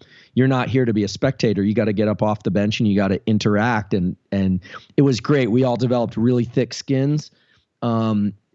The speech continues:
we all learned to be wrong in public. We all learned to be right in public. We all learned how to defend our ideas. It was so good. And, um,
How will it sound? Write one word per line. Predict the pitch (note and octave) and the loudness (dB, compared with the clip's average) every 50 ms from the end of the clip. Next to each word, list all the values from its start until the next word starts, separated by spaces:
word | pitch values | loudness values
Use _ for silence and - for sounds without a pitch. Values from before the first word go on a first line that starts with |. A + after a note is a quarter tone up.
| _ - | _ 0
we | B2 B2 | 2 2
all | A#2 A2+ A#2 A#2+ A#2 | 2 2 2 2 0
learned | A#2+ B2 B2+ B2+ B2 A2 - | 0 0 0 0 0 -2 -2
to | C3+ | -2
be | G#2+ A2+ A2 | 0 0 0
wrong | G2+ G2 A2 A2 A2+ A#2 B2 C3 C#3 | 0 0 0 0 0 0 0 0 0
in | C#3 C#3 C3+ | 0 0 0
public. | - C#3+ C#3+ C#3 D#3 D#3 D#3 D3+ - C#3+ | 0 0 0 2 0 0 0 -2 -2 -2
We | A#2+ | -2
all | A#2 A2 A2+ | -2 -2 -2
learned | A2+ A2+ A2 A2 A2+ | -2 -2 -2 -4 -4
to | G#2 | -4
be | G2 G2 | -4 -4
right | F#2+ F#2+ G2+ G#2+ A#2+ C3+ D3 - - | -4 -2 -2 0 0 0 -2 -2 -2
in | D3 C#3+ C3+ | -4 -4 -2
public. | - - D3+ C#3+ D3+ C#3+ C3+ - | -2 -2 0 0 0 -2 0 0
We | C3 A#2 | 0 0
all | A2+ A2 A2 | 2 2 2
learned | A2+ A#2 A2+ A2+ G#2+ | 2 2 0 0 0
how | G#2+ A2+ A2 G#2+ | 0 0 0 0
to | G#2+ F#2+ | 0 0
defend | F2 G2+ - - B2+ A#2+ B2 B2 | -2 -2 -2 0 0 2 2 2
our | A#2 A2+ | 2 2
ideas. | A2 G#2+ A2+ A#2 A#2 A2 - - - - - - - - | 0 2 2 2 0 0 -4 -8 -14 -20 -20 -8 -2 2
It | C#3 | 2
was | C3 C3+ A#2 | 2 2 2
so | - - - - - C#3+ D3 D3+ | -2 -4 -2 0 0 2 2 0
good. | C#3 A#2+ C3 B2+ B2 A2+ G#2 F#2 F#2+ - _ _ _ _ _ _ _ - | 0 0 0 0 0 -2 -4 -6 -8 -14 _ _ _ _ _ _ _ -6
And, | B2 B2 B2 A#2+ A#2 A2+ | -4 -2 -2 0 0 0
um, | A#2 A#2 A#2 A2+ A2 A2 G#2 G#2 G#2 G2 | 0 0 0 0 0 0 0 0 -2 -2